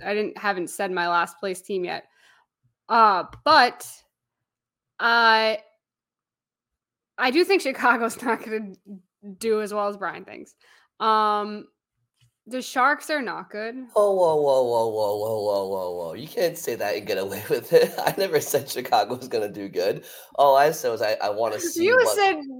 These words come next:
Speaker 1: dark horse, they're not gonna be as
Speaker 2: Well,
Speaker 1: bad as
Speaker 2: I just meant, like, you know, how, how much better can he make them than what would be a last place team, which they very well may be. I, I essentially, I just
Speaker 1: Or
Speaker 2: wanna see the Connor Bedard effect, what it does.
Speaker 1: Or ask yourself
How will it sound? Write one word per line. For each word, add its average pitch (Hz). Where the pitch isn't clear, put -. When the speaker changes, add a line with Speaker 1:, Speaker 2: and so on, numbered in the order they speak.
Speaker 1:
dark 320
horse, 320
they're 262
not 247
gonna 254
be 247
as 226
Speaker 2:
Well, 185
Speaker 1:
bad 277
as -
Speaker 2:
I 170
just 170
meant, 151
like, 127
you 131
know, 90
how, 127
how 113
much 110
better 101
can 98
he 98
make 92
them 85
than 87
what 98
would 87
be 95
a 85
last 85
place 80
team, 95
which 92
they 110
very 104
well 92
may 85
be. 78
I, 135
I 120
essentially, 131
I 110
just 104
Speaker 1:
Or 113
Speaker 2:
wanna 110
see 117
the 101
Connor 98
Bedard 80
effect, 73
what 98
it 82
does. 71
Speaker 1:
Or 247
ask 269
yourself 214